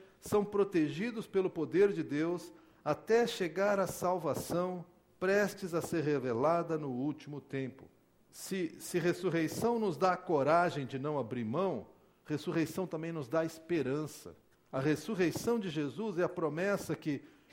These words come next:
mesmo mortos, nós não ficamos mortos. Anos atrás, quando eu estava na Aliança de Caxias Centro, faleceu um senhor, pai de uma das, das, da-, das, das esposas dos líderes ali na, na,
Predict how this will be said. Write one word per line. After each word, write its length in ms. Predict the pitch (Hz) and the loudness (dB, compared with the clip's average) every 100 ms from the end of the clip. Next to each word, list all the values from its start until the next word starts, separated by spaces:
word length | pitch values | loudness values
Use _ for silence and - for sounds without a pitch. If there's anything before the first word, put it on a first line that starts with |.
| - | -4
mesmo 440 | 180 233 190 180 | 4 6 6 -2
mortos, 720 | 143 151 220 214 - 123 110 | -2 0 2 2 0 -8 -10
nós 240 | 143 156 135 | -6 -6 -4
não 240 | 170 208 | -2 -2
ficamos 600 | 214 190 - 175 175 160 | -2 -10 -4 -2 -2 -6
mortos. 800 | 147 147 151 143 104 - - - _ _ _ | -6 -4 -4 -6 -18 -20 -20 -20 _ _ _
Anos 260 | 139 180 147 | 0 2 0
atrás, 600 | 139 151 160 170 - - - _ _ - - | -2 2 2 2 -4 -12 -18 _ _ -20 -10
quando 160 | 123 | -6
eu 40 | 113 | -6
estava 300 | - 139 131 | 0 0 0
na 80 | |
Aliança 400 | 123 123 147 - | -2 -2 -2 -4
de 80 | 120 | -10
Caxias 540 | 107 113 - 151 139 - | -6 -8 -6 -6 -6 -6
Centro, 480 | - 156 151 156 - - | -8 -8 -8 -14 -16 -20
faleceu 560 | - 139 135 135 156 160 | -6 -2 -2 -2 -2 -4
um 80 | |
senhor, 460 | - - 135 160 175 - - _ _ _ | -6 -6 -4 -2 -4 -8 -20 _ _ _
pai 180 | 180 202 | -4 -2
de 140 | 156 | -2
uma 140 | 175 160 | -6 -2
das, 260 | 139 117 | -2 -4
das, 680 | - 113 101 - - - - _ | -4 -6 -6 -14 -20 -20 -20 _
da-, 160 | 113 110 | -14 -12
das, 520 | 104 101 - - - - | -12 -14 -16 -20 -20 -18
das 160 | 104 | -16
esposas 520 | 98 - - 151 120 110 | -16 -16 -8 -6 -6 -8
dos 180 | 104 | -10
líderes 420 | 110 160 127 113 104 | -4 -4 -4 -6 -6
ali 220 | 107 123 | -6 -6
na, 240 | 117 104 | -6 -8
na, 200 | 95 95 | -10 -14